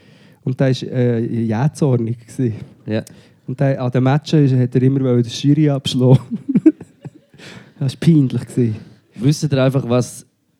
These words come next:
Speaker 2: das Primitivste auf Erde gibt, ist, äh, gibt. Das Primitivste auf Erde sind die Mannschaftssportarten unter Männern Duschen. Das ist etwas vom Primitivsten, was es gibt, was dort stattfindet.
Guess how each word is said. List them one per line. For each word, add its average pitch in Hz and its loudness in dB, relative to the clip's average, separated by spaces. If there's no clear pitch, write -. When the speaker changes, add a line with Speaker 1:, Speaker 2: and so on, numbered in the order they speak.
Speaker 2:
das - -16
Primitivste 131 -2
auf 131 2
Erde 120 -2
gibt, - -12
ist, 98 -4
äh, 85 -2
gibt. 80 -10
Das - -12
Primitivste 120 -4
auf - -6
Erde 120 -4
sind 101 -6
die 98 0
Mannschaftssportarten 107 -2
unter 101 -6
Männern 101 -2
Duschen. 98 -8
Das 117 -2
ist 110 -10
etwas - -6
vom 107 -12
Primitivsten, 107 -8
was 95 -6
es - -20
gibt, - -14
was 92 -8
dort 95 -6
stattfindet. 78 -10